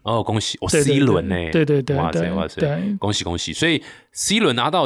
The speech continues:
Speaker 1: 我想拿到钱最重要是什么？就是找人才。
Speaker 2: 找人。
Speaker 1: 对，
Speaker 2: 对，
Speaker 1: 你们公司有在缺人吗？
Speaker 2: 对，找人。有，超缺的，
Speaker 1: 缺
Speaker 2: 请大家上，
Speaker 1: C E O吗？C E O？
Speaker 2: 呃，C E O这个现在是 open。
Speaker 1: <laughs>
Speaker 2: 对，我 open 啊。<laughs> 有人想来当欢迎，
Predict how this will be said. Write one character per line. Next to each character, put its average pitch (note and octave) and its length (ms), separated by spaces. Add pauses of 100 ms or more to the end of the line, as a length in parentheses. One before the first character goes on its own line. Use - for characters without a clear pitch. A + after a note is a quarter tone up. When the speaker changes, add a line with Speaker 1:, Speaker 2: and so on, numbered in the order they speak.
Speaker 1:
我 B2+ 100
想 B2 140
拿 G#2+ 80
到 D3 100
钱 - 260
最 A#2 120
重 A2+ 120
要 G2+ 60
是 - 80
什 - 60
么？ - 140
就 F#2 120
是 F2+ 200 (100)
找 D2+ 140
人 D2+ 60
才。 D3+ 80
Speaker 2:
找 D3 40
人。 D3+ 320 (300)
Speaker 1:
对， A#2+ 120
Speaker 2:
对， C#3 300
Speaker 1:
你 G2+ 80
们 C3+ 300
公 C#3 120
司 B2 120
有 G2+ 80
在 G#2 160
缺 - 160
人 E2 160
吗？ D#2 60
Speaker 2:
对， - 0
找 D2+ 120
人。 D3 140
有， C3 80
超 F3 320
缺 D#3+ 260
的， C3 280
Speaker 1:
缺 A#2+ 140
Speaker 2:
请 C3+ 120
大 E3+ 120
家 F3+ 80
上， F#3+ 220 (260)
Speaker 1:
C - 140
E G2 60
O G2+ 100
吗 - 0
？C - 0
E - 0
O？ - 0
Speaker 2:
呃 D3+ 220
，C G#3+ 180
E G#3+ 120
O G3+ 280
这 G#3 120
个 D#3 220
现 E3 200
在 D#3+ 80
是 E3+ 100
open。 C#3+ 420 (300)
Speaker 1:
<laughs> - 260
Speaker 2:
对， D3 280
我 E3+ 140
open F3+ 360
啊。 C3 80 (440)
<laughs> - 480
有 E3 100
人 G#3 160
想 F3 180
来 E3+ 140
当 G3+ 200
欢 F#3+ 240
迎， C3+ 220